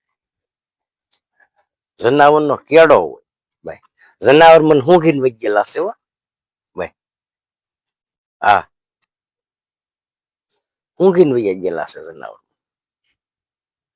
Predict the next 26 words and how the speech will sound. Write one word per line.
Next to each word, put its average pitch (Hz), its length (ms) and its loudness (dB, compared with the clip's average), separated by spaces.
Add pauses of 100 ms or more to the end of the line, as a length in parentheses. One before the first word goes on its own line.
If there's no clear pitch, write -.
(400)
પછી 156 460 2
આ 135 220 4
પદને 151 540 0
પ્રાપ્ત - 440 0 (180)
કરવા 147 380 -2
હાટુ 139 280 0 (1500)
એવું 185 380 4
ને 185 140 4
મેં 170 220 4
રાખ્યું 147 380 2
કે 131 160 0
આ 120 400 6 (600)
મારે 127 220 2
કોક 165 300 2
હથવારો 170 440 2
થાય 156 380 4
તોય 139 240 2
ભલે, 101 320 0 (360)
ભાઈ, 104 200 0
ચૌદ 139 280 0
વર્ષ 127 280 2
હું 123 120 -2
ઓલકા 123 360 0
રો 156 180 6 (320)
ગેર 104 180 -4
બાજુ, 92 300 -16